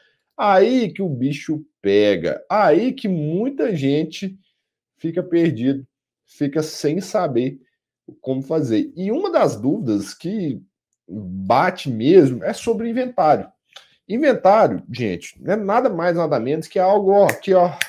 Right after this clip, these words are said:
velho, velho, velho, velho e velho na higiene ocupacional. Eu já te adianto, quem é aluno do Método Legal Fácil, né,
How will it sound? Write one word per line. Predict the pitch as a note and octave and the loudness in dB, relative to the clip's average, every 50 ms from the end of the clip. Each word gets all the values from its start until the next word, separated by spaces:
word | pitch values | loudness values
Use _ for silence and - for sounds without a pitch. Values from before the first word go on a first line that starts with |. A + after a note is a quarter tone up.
| - _ _ _ _ _ _ - - - - _ _ _ _ _ _ _ _ - - - _ - | -8 _ _ _ _ _ _ -8 -8 -8 -8 _ _ _ _ _ _ _ _ -14 -14 -14 _ -20
velho, | G2 G2+ G#2 C3 D3+ D#3 D#3+ D3 A2+ F#2 E2+ E2 G#2 G#2 | -20 -6 -2 0 2 2 4 2 2 0 -2 -6 -10 -10
velho, | G#2+ A#2+ C3+ D3 D#3+ D#3 D3 A#2+ G#2 G2 | -4 0 0 2 2 2 2 0 -2 -6
velho, | G2+ G2+ G2+ B2 C#3 D3 D3 C#3 A#2+ G#2 G2 G2+ G2+ | -8 -6 -2 0 2 2 2 0 -2 -4 -6 -10 -12
velho | F#2+ F#2 A#2 B2+ C#3 C#3+ D3 C#3 C3+ - - - | -8 -6 -2 -2 0 0 -2 -2 -4 -6 -8 -12
e | C3 E3 | -14 -12
velho | D#3 B2 G2 F2 E2+ E2+ F2+ G#2+ A#2 C3 C#3 C3 A2+ F#2+ F2+ D#2+ _ _ _ _ _ _ _ _ _ | -12 -14 -16 -18 -18 -8 -4 -2 0 0 0 0 -2 -6 -8 -12 _ _ _ _ _ _ _ _ _
na | G#2 G#2+ A2 A2 | -10 -6 -6 -6
higiene | G#2+ G#2+ G#2+ G2+ G#2 A#2 A2+ A2+ A2 | -6 -6 -8 -10 -8 -8 -8 -8 -8
ocupacional. | G#2+ G2 - _ G2+ G2+ - - F#2+ F#2 F#2 G#2 G#2 - - _ _ _ _ _ _ | -8 -10 -12 _ -16 -14 -12 -12 -12 -8 -8 -8 -8 -8 -10 _ _ _ _ _ _
Eu | - D3 | -4 -2
já | D#3+ A3 A3+ | 0 0 -2
te | A3+ - | -2 -2
adianto, | D4 C#4+ G#3+ F3+ E3 E3 D3+ D#3 - - | -4 -2 -2 -2 -2 -4 -4 -8 -8 -6
quem | F#3 B3 | -4 -2
é | D4+ C#4+ | -2 0
aluno | C#4 G#3+ E3+ E3+ F3 F3 D#3+ | 0 0 2 0 0 -2 -2
do | D#3+ | -2
Método | D3+ D3+ C#3+ C3+ C3+ - | -2 0 -2 -2 -4 -4
Legal | C3 B2 A#2 A#2+ A2+ G2+ | -6 -2 0 0 0 0
Fácil, | - - - A#2+ C#3 C#3 - - - - _ _ _ _ _ _ _ _ _ _ _ | -2 -2 -4 -4 -4 -4 -6 -10 -18 -20 _ _ _ _ _ _ _ _ _ _ _
né, | G#2+ G#2+ G#2 G#2 A2+ A2+ - | -16 -8 -4 -2 -2 -2 -2